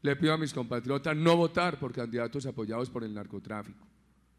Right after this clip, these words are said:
Le pido a mis compatriotas no votar por candidatos que no tienen toda la firmeza para rechazar automáticamente, como tiene que ser en los líderes de la democracia, la posibilidad de la compra de votos.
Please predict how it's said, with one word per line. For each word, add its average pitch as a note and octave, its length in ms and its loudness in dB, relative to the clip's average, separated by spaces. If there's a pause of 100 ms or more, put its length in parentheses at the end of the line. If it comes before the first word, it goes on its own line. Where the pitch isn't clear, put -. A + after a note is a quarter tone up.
(360)
Le D3 160 6
pido E3 220 8
a F3 40 4
mis D#3+ 140 2
compatriotas C#3+ 680 0
no F3 200 6
votar F3+ 640 0 (500)
por C#3 160 2
candidatos C#3 640 0
que C#3 100 -4
no C3 140 -4
tienen D#3 340 -6 (120)
toda F#3+ 200 8
la E3 120 4
firmeza D#3 560 -2 (580)
para C3+ 240 2
rechazar C#3+ 580 0
automáticamente, D#3 1120 2
como A#2 240 -12
tiene D#3+ 320 -4
que E3 140 -4
ser C3+ 360 -6 (260)
en B2 160 -2
los A#2+ 120 0
líderes D3 340 0
de B2+ 80 -4
la B2 140 -4
democracia, E3 640 -6 (400)
la B2 260 -4
posibilidad A#2+ 600 -4
de C#3 60 -2
la B2 180 -6
compra B2 380 -8
de A2 60 -6
votos. G#2 560 -8